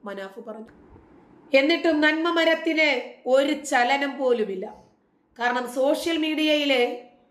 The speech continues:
വലിയ തോതിലുള്ള ഫാൻസുകൾ ബൂം ചെയ്ത് കയറുന്നുണ്ട്. അതുകൊണ്ട് തന്നെ വീണ്ടും നാടകീയമായ രംഗങ്ങളുമായിട്ടാണ് മനാഫ് മീഡിയയെ സമീപിക്കുന്നത്. അർജുന്റെ കുടുംബം നൽകിയ പരാതിയിൽ പോലീസ് കേസെടുത്തതിന് പിന്നാലെ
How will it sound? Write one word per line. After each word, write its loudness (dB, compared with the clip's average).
വലിയ -2
തോതിലുള്ള -2
ഫാൻസുകൾ -4
ബൂം -6
ചെയ്ത് -4
കയറുന്നുണ്ട്. -10
അതുകൊണ്ട് 2
തന്നെ 0
വീണ്ടും -2
നാടകീയമായ 2
രംഗങ്ങളുമായിട്ടാണ് -2
മനാഫ് -2
മീഡിയയെ -2
സമീപിക്കുന്നത്. -12
അർജുന്റെ 2
കുടുംബം -2
നൽകിയ 0
പരാതിയിൽ 2
പോലീസ് -2
കേസെടുത്തതിന് -2
പിന്നാലെ -2